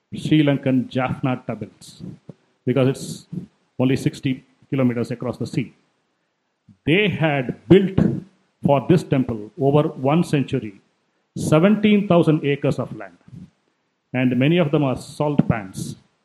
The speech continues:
The central government has two thousand four hundred acres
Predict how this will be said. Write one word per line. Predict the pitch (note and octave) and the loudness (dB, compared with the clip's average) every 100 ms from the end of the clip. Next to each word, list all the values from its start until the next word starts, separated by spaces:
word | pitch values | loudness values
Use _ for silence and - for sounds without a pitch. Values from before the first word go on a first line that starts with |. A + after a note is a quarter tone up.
| _ _ _ _ _ | _ _ _ _ _
The | - | -6
central | - D3 F#3 F#3 | -2 0 2 2
government | D3 C#3 A#2 G#2+ - - - - _ _ _ | 4 4 4 -2 -8 -12 -12 -14 _ _ _
has | C3 C3+ | -4 0
two | - F#3 | 4 6
thousand | F#3 E3 D#3 D3 | 6 2 2 2
four | D3 | 2
hundred | C3+ C3+ A#2+ | 2 0 -2
acres | A#2 A#2+ A2 G2+ - - | -6 -8 -10 -12 -16 -18